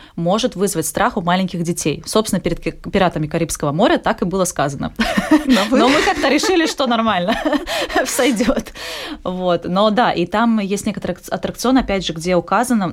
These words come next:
Speaker 1: н-, что, например, не могут ехать беременные женщины, не могут ехать люди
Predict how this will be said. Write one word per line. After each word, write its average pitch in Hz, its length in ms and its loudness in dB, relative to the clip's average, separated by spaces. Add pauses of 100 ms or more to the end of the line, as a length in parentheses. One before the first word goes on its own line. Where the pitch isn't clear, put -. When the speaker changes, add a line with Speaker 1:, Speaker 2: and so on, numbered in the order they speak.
(240)
Speaker 1:
н-, - 260 -8
что, - 300 0
например, 175 400 0
не 180 80 0
могут 175 280 2
ехать 156 220 -2
беременные 156 400 2
женщины, 214 640 2
не 180 140 0
могут 156 320 -2
ехать 170 340 2
люди 208 460 2